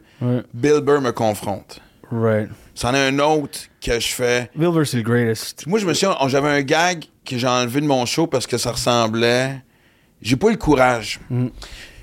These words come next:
Speaker 2: Parce que je me disais, parce qu'on parlait, tu sais, d-, tu sais, d'avoir des, des, des, des, que le sport féminin, tu sais, que, pis c'est vrai que, Chris, les femmes, que ce soit dans l'équipe nationale de soccer
Speaker 1: Ouais.
Speaker 2: ou peu importe, méritent, esti, Chris, de, capable de gagner leur vie pis d'avoir, tu sais. Mais il y a une, tu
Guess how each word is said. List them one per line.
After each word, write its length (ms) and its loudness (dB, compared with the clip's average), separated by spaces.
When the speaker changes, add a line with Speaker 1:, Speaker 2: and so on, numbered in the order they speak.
Speaker 2:
Parce 140 0
que 140 0
je 100 -2
me 140 2
disais, 380 2
parce 160 0
qu'on 120 0
parlait, 320 4
tu 80 -8
sais, 200 2
d-, 160 -8
tu 80 -8
sais, 60 0
d'avoir 340 4
des, 260 -10
des, 140 -6
des, 160 -16
des, 160 -20
que 80 -6
le 80 -4
sport 240 2
féminin, 500 0
tu 60 -12
sais, 140 -2
que, 140 -6
pis 280 -14
c'est 180 2
vrai 180 4
que, 100 -6
Chris, 420 -4
les 80 -2
femmes, 500 -2
que 100 -6
ce 80 -4
soit 160 0
dans 60 2
l'équipe 180 0
nationale 320 0
de 60 2
soccer 500 -2
Speaker 1:
Ouais. 60 2
Speaker 2:
ou 60 -8
peu 80 -2
importe, 400 2
méritent, 340 -2
esti, 240 -6
Chris, 200 -10
de, 60 -6
capable 440 -8
de 60 -2
gagner 180 0
leur 160 4
vie 140 -2
pis 60 -4
d'avoir, 360 2
tu 120 -8
sais. 140 -6
Mais 240 2
il 60 -6
y 40 -2
a 40 -2
une, 60 -6
tu 80 -12